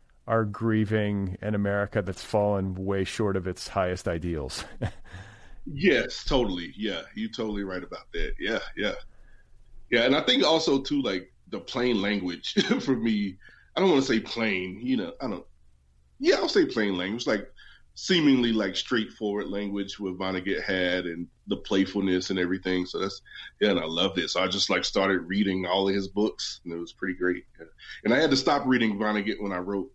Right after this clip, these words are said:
Speaker 2: when I started writing Water and Power, 'cause, like, ah, if I don't, I would probably write another Vonnegut book. <laughs> So I just stopped reading,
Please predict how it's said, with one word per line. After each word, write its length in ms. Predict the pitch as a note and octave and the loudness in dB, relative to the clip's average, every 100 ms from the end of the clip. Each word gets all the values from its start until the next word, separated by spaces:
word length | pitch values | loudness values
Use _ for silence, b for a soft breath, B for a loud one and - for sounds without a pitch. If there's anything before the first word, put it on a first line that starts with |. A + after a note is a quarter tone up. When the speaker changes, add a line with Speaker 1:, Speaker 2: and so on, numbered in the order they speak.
| - | -8
Speaker 2:
when 140 | G2+ | -4
I 80 | F#2 | -4
started 320 | - G2+ G2 | -2 -2 0
writing 360 | F2+ F#2 F2+ F#2 | 0 0 0 2
Water 220 | F2+ F2 | 2 0
and 140 | F2 | -4
Power, 380 | - E2 D#2+ D#2+ - | -4 -4 -4 -8 -6
'cause, 180 | E2+ E2 | -6 -4
like, 140 | D#2+ | -2
ah, 200 | A2 A2 - B B B - - - | 0 0 -4 B B B -20 -14 -8
if 160 | G2 | -2
I 100 | G#2+ | 0
don't, 340 | G#2+ A#2+ B2+ - | 2 4 4 4
I 80 | F#2+ | 2
would 160 | F#2 | 0
probably 480 | - G#2 G2+ G2 G#2 | -2 -2 -2 -2 -2
write 260 | F#2+ G2 F#2 | 0 -2 -2
another 300 | F2+ F#2 F2+ | -4 -6 -6
Vonnegut 480 | F#2+ G2 G2+ A2 G#2 | -4 -2 0 -2 0
book. 260 | A2 - | 0 0
<laughs> 100 | - - - - | 0 0 0 2
So 240 | - - - | 0 -2 -4
I 80 | - - | -4 -2
just 200 | G3+ - | -2 -2
stopped 340 | - C3 B2+ | 0 0 0
reading, 420 | A2+ G#2 G2+ G#2 | 0 0 -2 -6